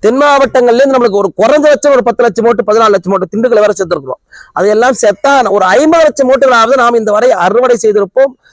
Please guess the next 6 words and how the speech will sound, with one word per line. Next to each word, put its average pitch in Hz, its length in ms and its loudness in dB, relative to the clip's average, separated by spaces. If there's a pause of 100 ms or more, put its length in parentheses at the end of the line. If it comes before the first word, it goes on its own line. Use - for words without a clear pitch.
(160)
பத்து 190 300 -2 (100)
சதவீத 233 340 0 (420)
வாக்குகளை 208 380 -2 (120)
தாண்டிருப்போம் 233 540 -2
என்பதுதான் 190 400 0
கணக்கு. 233 360 -4